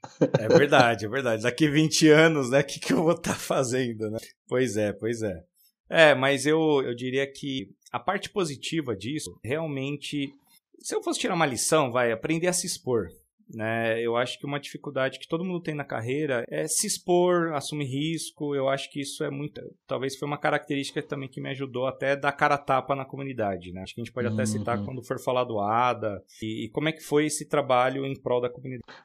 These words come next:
Speaker 2: Bacana. E, e sua história no Rails, né? Quando que você começou? Como é que foi?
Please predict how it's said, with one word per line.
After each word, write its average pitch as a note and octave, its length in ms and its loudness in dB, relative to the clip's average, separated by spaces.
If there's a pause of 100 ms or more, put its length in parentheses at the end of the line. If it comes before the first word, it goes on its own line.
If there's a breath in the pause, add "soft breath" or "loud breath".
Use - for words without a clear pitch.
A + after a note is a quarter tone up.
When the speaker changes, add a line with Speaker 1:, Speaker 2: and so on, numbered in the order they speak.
Speaker 2:
Bacana. A2 540 6 (280 loud breath)
E, C3 320 10
e D#3 40 10
sua F#3+ 160 10
história D3 360 10
no B2+ 140 10
Rails, G2 540 8
né? G#2 120 0
Quando B2+ 340 6
que A#2+ 120 0
você G#2+ 240 4
começou? A2+ 800 10
Como G#2+ 160 0
é - 40 0
que - 120 -16
foi? A2 720 8